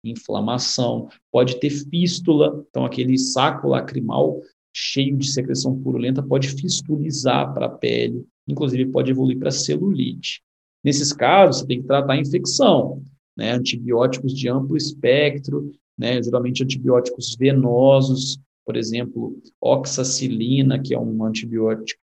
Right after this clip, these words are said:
que pega bem os Staphylococcus aureus, é uma das opções nesse caso. Casos mais leves você pode tratar em casa também, mas com antibióticos,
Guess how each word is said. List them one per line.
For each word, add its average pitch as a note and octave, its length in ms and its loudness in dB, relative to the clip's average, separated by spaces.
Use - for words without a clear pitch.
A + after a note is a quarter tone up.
que - 80 -20
pega A2 360 -2
bem B2 300 2
os - 80 0
Staphylococcus A2 600 -6
aureus, A#2+ 520 2
é A2 80 -4
uma A2 160 -2
das A2 160 -2
opções A2 680 -6
nesse A2 280 -6
caso. C3 480 0
Casos D#3 300 4
mais F3 240 0
leves G3 300 6
você G#3+ 80 4
pode G3 340 0
tratar A3 320 0
em E3+ 80 -2
casa C3+ 440 2
também, C3 400 2
mas C#3+ 160 0
com D3+ 160 -4
antibióticos, C#3+ 840 0